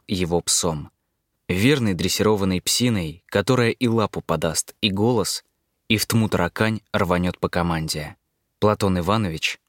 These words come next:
не доверял почте. Климову было плевать. На правду не обижаются, на зеркало не пеняют. Главное, что в пасти дурацкого бульдога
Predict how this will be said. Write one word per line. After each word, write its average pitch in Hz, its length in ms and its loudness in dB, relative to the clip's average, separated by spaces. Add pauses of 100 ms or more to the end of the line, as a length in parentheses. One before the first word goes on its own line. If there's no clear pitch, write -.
(140)
не 123 180 4
доверял 113 460 0
почте. 78 600 -4 (800)
Климову 117 520 2
было 104 260 2
плевать. 98 600 -2 (400)
На 120 180 2
правду 139 320 2
не 131 140 2
обижаются, 113 800 -2 (280)
на 104 180 2
зеркало 107 400 0
не 90 120 0
пеняют. 92 600 -2 (480)
Главное, 104 580 2
что - 200 -2
в - 100 -10
пасти 120 320 0
дурацкого 92 520 0
бульдога 87 640 0